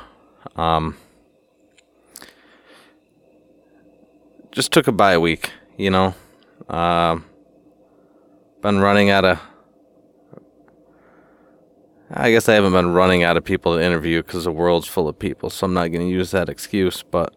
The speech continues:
um, been running low on, uh,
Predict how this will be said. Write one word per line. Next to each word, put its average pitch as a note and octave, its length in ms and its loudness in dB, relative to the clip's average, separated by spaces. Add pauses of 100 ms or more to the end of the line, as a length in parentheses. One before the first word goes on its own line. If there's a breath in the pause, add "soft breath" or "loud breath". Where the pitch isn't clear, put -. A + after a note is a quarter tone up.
(140)
um, D#2 400 -12 (1700 soft breath)
been G2 180 0
running A2+ 280 4
low F2+ 340 4 (300 loud breath)
on, F2+ 340 0
uh, E2 360 2